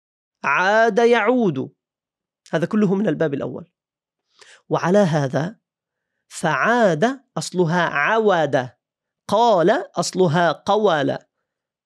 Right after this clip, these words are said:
تمام؟ هذا سنبينه إن شاء الله تعالى في الإعلال، طالما أن أصلها قول، فلماذا تحولت الواو إلى ألف؟ ما العلة في ذلك؟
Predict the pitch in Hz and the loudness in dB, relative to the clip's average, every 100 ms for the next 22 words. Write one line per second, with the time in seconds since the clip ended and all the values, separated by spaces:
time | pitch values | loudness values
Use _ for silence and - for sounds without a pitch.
0 | _ _ _ _ - 143 214 311 _ _ | _ _ _ _ -2 0 0 -2 _ _
1 | _ _ _ _ _ _ _ 139 170 175 | _ _ _ _ _ _ _ -4 0 2
2 | 175 180 175 151 151 180 269 208 170 170 | 2 0 0 0 0 2 4 4 2 -2
3 | - 165 160 143 147 156 190 180 - 180 | -4 -4 -4 -4 -4 -2 -2 -4 -4 -2
4 | 190 160 143 - _ _ _ _ 160 180 | 0 0 -2 -14 _ _ _ _ 0 2
5 | 214 170 165 160 185 - 175 180 180 185 | 2 0 0 -2 -2 -4 -2 -2 -4 -2
6 | 175 139 131 139 _ _ - 139 143 180 | 0 -2 -4 -10 _ _ -10 -6 -2 0
7 | 196 185 175 170 160 151 147 139 139 143 | 0 -2 -4 -4 -2 -4 -4 -4 -2 -2
8 | 139 139 131 143 135 - _ - 165 160 | -4 -6 -6 -8 -10 -14 _ -4 -2 0
9 | 156 226 180 147 143 139 127 139 160 175 | 0 2 2 0 -4 -6 -4 -2 -2 -6